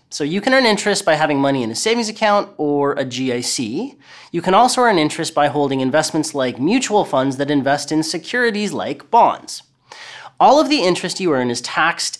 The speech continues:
at your marginal tax rate, just like employment income. So what that means is that if your marginal tax rate is thirty percent,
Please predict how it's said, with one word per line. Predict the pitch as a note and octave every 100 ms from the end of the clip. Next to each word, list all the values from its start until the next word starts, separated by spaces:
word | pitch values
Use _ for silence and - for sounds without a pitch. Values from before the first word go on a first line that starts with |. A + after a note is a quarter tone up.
| _
at | B2+ C#3 -
your | C3+
marginal | B2+ F3+ G3+ G#3 G3+
tax | - D3+ D#3 -
rate, | E2+ D2+ _ _ _ _ -
just | D3 G#3 -
like | E3+ C#3 C3
employment | D#3+ - C4 D#3 F2
income. | - - - _ _ - - -
So | - E3+
what | A3 A3
that | C4+ D#3
means | F#3+ G3 D#3 A2 D3+ G#3+
is | - D3 C#3+
that | C#3+
if | C#3
your | B2+
marginal | D#3+ A3 A#3 A#3
tax | - F#3 F3+ -
rate | D3+ C3+
is | A2+ -
thirty | - E3 F#3+
percent, | F3+ A3 - A#2+ A2+ D#3 -